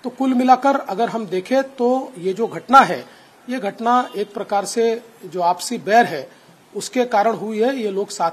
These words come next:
में ही काम करने वाले लोग थे, लेकिन इस घटना को देखते हुए राज्य सरकार ने, अ,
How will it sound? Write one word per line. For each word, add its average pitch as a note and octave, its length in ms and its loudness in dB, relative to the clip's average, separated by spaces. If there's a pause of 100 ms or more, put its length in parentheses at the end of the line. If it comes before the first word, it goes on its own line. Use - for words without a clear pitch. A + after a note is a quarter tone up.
में G3+ 100 -4
ही A#3+ 80 0
काम F3+ 240 -2
करने F3+ 240 -6
वाले F3 200 -4
लोग E3+ 200 -8 (140)
थे, A3 80 -2 (1160)
लेकिन A3+ 400 0 (500)
इस A#3+ 160 -8
घटना A3 300 -2
को A#3+ 160 -4
देखते F#3 320 0
हुए G#3+ 220 4 (680)
राज्य F#3+ 340 -2
सरकार G#3+ 420 0
ने, A#3 220 2
अ, - 800 -8